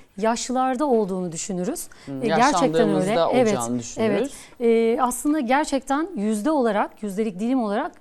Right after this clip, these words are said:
Speaker 1: en fazla yaşlı hastalarda görüyoruz.
Speaker 2: Hı hı.
Speaker 1: Özellikle altmış beşten sonra risk çok artıyor. Ama bebeklerde bile görebildiğimiz bir şey. Peki nasıl görüyoruz? Ee, mesela anne,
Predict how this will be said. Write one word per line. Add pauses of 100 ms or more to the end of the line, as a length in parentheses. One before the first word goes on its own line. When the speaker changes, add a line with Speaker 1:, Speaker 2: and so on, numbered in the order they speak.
(160)
Speaker 1:
en
fazla
yaşlı
hastalarda
görüyoruz.
Speaker 2:
Hı
hı.
Speaker 1:
Özellikle
altmış
beşten
sonra (340)
risk
çok
artıyor. (320)
Ama
bebeklerde
bile
görebildiğimiz
bir
şey.
Peki
nasıl
görüyoruz? (380)
Ee, (140)
mesela
anne,